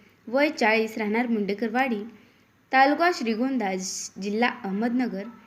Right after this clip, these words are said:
या महिलेचा असल्याचे पोलीस तपासात निष्पन्न झाले आहे.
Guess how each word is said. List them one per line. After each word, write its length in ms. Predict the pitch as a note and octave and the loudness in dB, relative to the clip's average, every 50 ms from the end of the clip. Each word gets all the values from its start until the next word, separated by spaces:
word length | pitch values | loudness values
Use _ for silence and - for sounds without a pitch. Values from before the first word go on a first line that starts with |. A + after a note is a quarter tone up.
| - _ _ _ - - | -20 _ _ _ -6 -2
या 140 | C4+ D4 | 0 2
महिलेचा 500 | D#4 C#4+ C#4 A#3+ A3 A3 A#3 C4 B3 D4 - - - | 4 4 4 4 4 4 2 2 0 -4 -6 -6 -8
असल्याचे 540 | G#3 G3+ - B3+ C#4 C4+ - G#3 G3 G3 G#3 - - - _ _ _ _ _ - | -10 -4 -2 -4 -4 -4 -4 -8 -10 -10 -12 -16 -20 -20 _ _ _ _ _ 0
पोलीस 360 | D4 D4+ D4+ D4 D#4+ D#4 - | 2 4 4 4 2 0 -2
तपासात 320 | D4 A#3 - - A3+ B3+ B3 - | -4 -2 -2 -4 -4 -4 -4 -2
निष्पन्न 460 | B3 A3+ - - - G#3+ A#3 C4+ C4+ | -4 -4 -2 -2 -2 -2 0 -2 -2
झाले 240 | A#3+ G3 F#3+ G3 A3+ | -4 -6 -6 -6 -8
आहे. 220 | A3+ G3 E3+ | -8 -10 -12